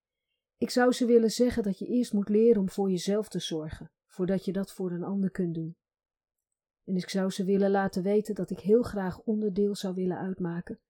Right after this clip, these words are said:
van hun zelfzorg, zodat het verleden zich niet nog een keer hoeft te herhalen." Zorgen voor jezelf.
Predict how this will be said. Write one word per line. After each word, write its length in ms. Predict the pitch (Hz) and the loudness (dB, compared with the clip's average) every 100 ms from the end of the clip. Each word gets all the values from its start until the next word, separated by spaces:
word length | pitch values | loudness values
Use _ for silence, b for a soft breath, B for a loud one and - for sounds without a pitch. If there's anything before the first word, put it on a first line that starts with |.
| _ | _
van 220 | - 208 175 | -6 -2 2
hun 220 | 190 202 | 2 0
zelfzorg, 760 | - 190 196 - 165 156 - _ _ _ _ _ _ _ | 0 -2 -4 -8 -10 -10 -16 _ _ _ _ _ _ _
zodat 360 | - 208 202 214 | -4 0 2 0
het 120 | 196 | -2
verleden 480 | - 190 208 226 233 | -2 2 4 4 2
zich 240 | - 190 | -2 -2
niet 260 | 185 220 226 | 0 0 0
nog 200 | 202 202 | 0 0
een 100 | 196 | -2
keer 240 | 196 190 | -2 -2
hoeft 240 | 180 202 - | -2 -4 -4
te 80 | |
herhalen." 680 | 170 175 170 180 175 170 156 _ _ _ _ _ _ _ _ _ _ _ _ _ _ _ _ _ _ _ _ _ _ _ | -4 -4 -4 -4 -6 -8 -10 _ _ _ _ _ _ _ _ _ _ _ _ _ _ _ _ _ _ _ _ _ _ _
Zorgen 480 | - - 180 160 170 | -8 -2 0 0 -4
voor 220 | - 165 | -6 -6
jezelf. 540 | 160 160 180 170 - | -4 -4 -4 -6 -10